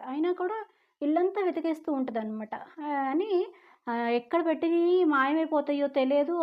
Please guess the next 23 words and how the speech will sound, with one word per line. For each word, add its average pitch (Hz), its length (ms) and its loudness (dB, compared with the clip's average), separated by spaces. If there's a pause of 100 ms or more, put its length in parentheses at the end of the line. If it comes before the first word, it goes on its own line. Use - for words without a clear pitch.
(120)
అంటే, 311 320 0
వీళ్ళిద్దరూ 311 540 0
ఏదో 370 280 -2
దొంగల్లాగా 320 840 0 (760)
అన్నట్టుగా 339 720 2
ఆ 277 160 0
భావం 294 340 0
వచ్చేలాగా 311 500 0
కూడా 311 220 -2
మాట్లాడిద్దావిడ. 226 760 -4
వాళ్ళకి 269 320 -8
ఇంకా 285 280 -4
ఇంకా 339 260 0
కష్టం 285 360 -8
అనిపించిద్దండి 247 640 -8
మనసుకైతే 254 600 -8
మాత్రం. 233 360 -10 (840)
లేదు, 349 540 0
ఇన్ని 294 460 2
మాటలు 302 420 0
పడుతూ 320 340 -2 (140)
ఉండాలా 269 420 2 (100)
అని 285 260 -2